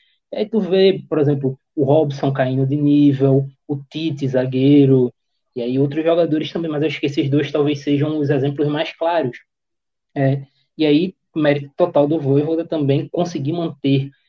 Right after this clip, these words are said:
mesmo com os jogadores caindo o nível, esse time na, é, entre os seis primeiros. Como vocês falaram, o Fortaleza nunca saiu dos seis primeiros e não vai sair, né? Tá classi-, tá garantido já na fase de grupos.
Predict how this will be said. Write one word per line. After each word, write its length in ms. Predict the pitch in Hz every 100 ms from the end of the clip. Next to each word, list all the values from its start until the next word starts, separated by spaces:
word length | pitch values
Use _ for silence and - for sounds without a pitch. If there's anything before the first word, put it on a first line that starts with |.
| _ 135
mesmo 260 | 185 196
com 160 | 185 175
os 60 |
jogadores 480 | 160 143 139 135 139
caindo 280 | - 143 147
o 60 | 143
nível, 280 | 147 170
esse 180 | 170 -
time 240 | - 190 196
na, 440 | 165 185 214 190 - _ -
é, 140 | 147 147
entre 160 | 165 185
os 60 |
seis 140 | 185 175
primeiros. 480 | - 196 160 131 - _ _ _
Como 160 | 131 127
vocês 220 | 139 143
falaram, 480 | - 180 185 147 127
o 40 | 123
Fortaleza 440 | 143 156 175 196
nunca 260 | 180 214 -
saiu 260 | 160 135
dos 120 | 135
seis 160 | - 139
primeiros 340 | 143 139 151
e 20 | 175
não 120 | 214
vai 120 | 202
sair, 280 | - 160 156
né? 140 | 139
Tá 80 | 139
classi-, 260 | 135 135 -
tá 280 | 139 139 131
garantido 520 | 131 135 175 175 170
já 140 | 135 143
na 100 | 127
fase 240 | 123 123
de 60 | 127
grupos. 340 | 127 123 -